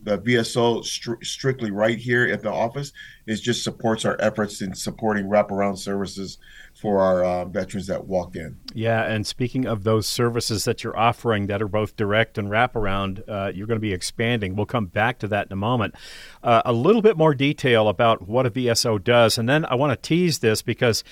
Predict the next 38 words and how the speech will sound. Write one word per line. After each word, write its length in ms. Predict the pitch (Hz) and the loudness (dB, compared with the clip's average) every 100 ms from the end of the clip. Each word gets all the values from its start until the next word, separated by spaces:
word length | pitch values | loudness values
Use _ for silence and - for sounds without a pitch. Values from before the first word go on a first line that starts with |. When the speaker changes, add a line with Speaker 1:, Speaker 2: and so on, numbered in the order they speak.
| - - | -20 -12
Speaker 2:
uh, 120 | 110 - | -10 -6
Kasim 760 | 135 120 165 190 180 143 113 - | -2 0 2 4 4 2 0 -2
Joseph 400 | 135 135 135 139 | 2 4 2 2
hosting 480 | 135 131 143 123 110 | 2 4 2 0 2
Veterans 320 | 127 127 113 | 2 2 0
Voice 260 | 123 117 | 0 0
Pueblo 520 | - 131 120 110 101 - - | 2 0 2 4 2 -2 2
airs 360 | 131 147 117 107 | 6 6 6 4
on 220 | 113 101 | 0 -2
Friday 360 | - 131 139 156 | 0 4 4 4
mornings 440 | 143 156 120 87 | 2 2 0 -2
at 80 | 110 | -2
nine 280 | 110 110 107 | 2 2 2
A 140 | 104 | 0
M, 240 | 107 92 78 | 0 -2 -4
so 140 | - | -4
you 120 | 98 | -4
can 140 | 92 95 | -4 -6
tune 260 | - 123 | -4 -2
in 140 | 113 104 | -2 -2
and 100 | 98 | 0
listen. 380 | 117 - 123 113 - - | -2 0 -2 -2 -10 -16
You 80 | - | -6
can 120 | 113 | 0
also 260 | 110 107 110 | 0 2 0
get 140 | 101 | 2
it 100 | 104 | 0
by 140 | - 95 | 0 -4
podcast 680 | - - 120 113 120 107 - | -2 2 2 2 2 2 0
by 120 | - | -4
searching 460 | - 110 - 107 98 - - - | -2 -4 -2 -4 -4 -10 -20 -10
Rev 600 | 98 110 120 117 113 107 | 0 4 4 4 0 -4
eighty-nine 600 | 117 117 113 107 110 117 | -2 0 0 0 0 0
Productions. 580 | - 101 113 - 117 110 | -4 0 0 0 -4 -4
That's 220 | 98 - | -6 -6
Rev 320 | 104 110 110 123 | 0 0 2 -2
eighty-nine 460 | 107 104 101 107 | -4 -4 -4 -4
Productions. 640 | 95 107 104 - 113 104 - | -4 -4 -4 -2 -4 -4 -6